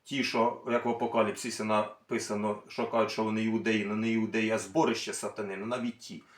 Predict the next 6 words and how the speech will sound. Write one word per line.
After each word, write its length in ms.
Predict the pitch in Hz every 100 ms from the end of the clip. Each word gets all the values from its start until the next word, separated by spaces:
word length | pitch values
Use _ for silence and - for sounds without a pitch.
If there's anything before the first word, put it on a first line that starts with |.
| -
перед 240 | - 104 95
християнином 720 | 107 101 - 104 95 98 95 -
поклоняться. 720 | 101 104 90 87 - - - - -
А 80 | 117
оцих 300 | 120 139 135
свиней, 640 | 135 143 160 180 92 -